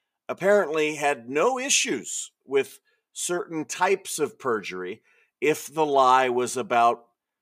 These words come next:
quote unquote, sexual relations between consenting adults. Now, in the post-Me Too era, with the power disparity involving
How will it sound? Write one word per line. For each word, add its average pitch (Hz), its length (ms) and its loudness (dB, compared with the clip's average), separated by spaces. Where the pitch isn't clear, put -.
quote 139 260 4
unquote, 131 480 2
sexual 143 760 -2
relations 123 880 -2
between 123 540 -6
consenting 120 800 -4
adults. 98 500 -6
Now, 139 280 0
in 127 120 -4
the 123 100 -4
post-Me 160 720 0
Too 170 340 -2
era, 160 480 0
with 131 240 -2
the 131 100 -6
power 165 440 2
disparity 156 640 0
involving 139 640 0